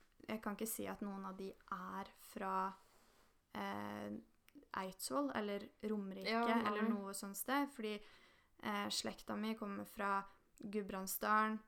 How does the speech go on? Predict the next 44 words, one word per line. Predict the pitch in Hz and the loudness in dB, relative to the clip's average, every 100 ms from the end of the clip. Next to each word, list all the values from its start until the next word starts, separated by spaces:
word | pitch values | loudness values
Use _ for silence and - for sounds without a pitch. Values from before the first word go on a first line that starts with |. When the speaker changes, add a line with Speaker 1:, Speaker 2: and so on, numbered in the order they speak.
| - | -16
Speaker 1:
fra | - 196 185 | -8 -4 -2
Skjåk, | 185 - - 233 233 233 - - | -2 -4 2 4 4 2 -6 -14
fra | - 208 196 190 - | -10 -4 -2 -2 -2
Vestlandet, | 202 220 - - - 101 - 208 | -4 -2 -2 -4 -4 -4 -2 -2
altså | 202 202 | -2 -2
Sogn. | 196 - 220 233 247 247 233 - - - - | 4 4 6 4 6 6 4 -4 -20 -18 -2
Altså, | 233 226 | 2 6
Speaker 2:
Mhm. | 220 | 6
Speaker 1:
det | 214 | 6
er | 214 | 4
liksom | 214 214 208 202 | 2 0 -2 -2
Speaker 2:
Og | |
det | 190 | -2
er | 185 202 | 0 -2
sikkert | 190 196 | -4 -2
mange | 190 185 | -2 -2
fine | 202 185 | -4 -4
bunader | 185 180 175 | -4 -8 -8
på | 185 | -10
Vestlandet. | - 185 185 - | -12 -14 -10 -2
Speaker 1:
Ja, | 226 196 196 208 240 - 226 - - - | 2 4 2 0 -4 -2 -8 -12 -20 -8
det | - 202 | -2 0
er | 190 - | 2 0
det. | - | 2
Speaker 2:
<laughs> | 262 | 6
Kom | 240 | 10
igjen. | 202 269 294 240 240 233 233 226 | 10 10 8 6 4 4 4 4
Speaker 1:
<laughs> | - - - | 0 -4 4
Eh, | 240 240 240 240 - | 8 10 10 8 6
og | 240 226 | 4 4
hvis | 214 226 | 2 2
jeg | 247 | 2
skulle | 240 233 233 | 2 2 2
tenkt | - 214 208 | 0 -4 -4
sånn | 214 202 | -4 -4
et | 208 | -2
sted | - - 190 | -2 0 -2
som | 190 202 | -2 -4
jeg | |
har | 202 | -4
mest | 202 - - | -4 -6 -8
tilknytning | - 196 190 - 208 202 202 196 | -6 -6 -8 -6 -6 -6 -6 -6
til | - 220 226 226 - | -4 -2 -2 -4 -2
av | 208 202 202 | 0 0 -2